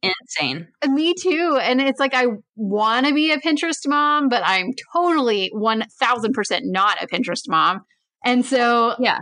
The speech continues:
Speaker 2: like, I'm just, I get overwhelmed and I can't do it. And I end up, like,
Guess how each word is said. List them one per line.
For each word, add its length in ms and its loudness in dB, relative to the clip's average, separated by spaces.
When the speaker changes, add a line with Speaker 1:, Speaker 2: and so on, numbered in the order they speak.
Speaker 2:
like, 540 0
I'm 580 2
just, 340 -2
I 60 2
get 160 0
overwhelmed 800 2
and 100 -2
I 60 -2
can't 300 -2
do 180 2
it. 240 4
And 160 0
I 80 0
end 180 -2
up, 200 2
like, 320 0